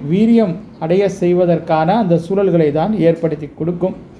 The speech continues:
இது நாள் வரையில நம்ம இப்படி தான் பார்த்துருந்தோம். இப்போ பார்த்தீங்கன்னாக்கா, கொஞ்சம் இந்த கண்டிஷன்ஸ் எல்லாம், ஆ, தொய்வு ஏற்பட்டிருப்பதன் காரணமாக,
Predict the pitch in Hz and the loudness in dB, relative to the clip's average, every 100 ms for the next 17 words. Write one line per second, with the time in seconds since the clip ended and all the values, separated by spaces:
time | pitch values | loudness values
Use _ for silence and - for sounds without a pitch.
0 | - - - 185 233 220 185 180 208 226 | -20 -12 -2 2 4 4 4 4 4 2
1 | 185 165 151 160 175 156 170 170 151 - | 2 0 0 -2 -2 0 -2 -2 -6 -8
2 | - - - - - - - - 185 190 | -16 -20 -20 -20 -20 -20 -20 -14 -8 -2
3 | 247 226 214 214 196 180 185 180 - - | 0 4 2 2 0 0 0 0 -4 -18
4 | - - 233 240 233 - 160 170 165 214 | -12 0 2 4 2 0 -4 -2 0 0
5 | - 180 175 151 170 170 135 - - 180 | -2 -6 -4 -2 0 0 -2 -10 -14 -8
6 | 147 147 - - - - - - 214 254 | -6 -6 -8 -12 -18 -20 -12 2 2 4
7 | 220 185 165 151 147 143 143 135 147 139 | 4 2 0 -2 -4 -2 -4 -4 -4 -4
8 | 147 143 139 135 | -4 -4 -4 -6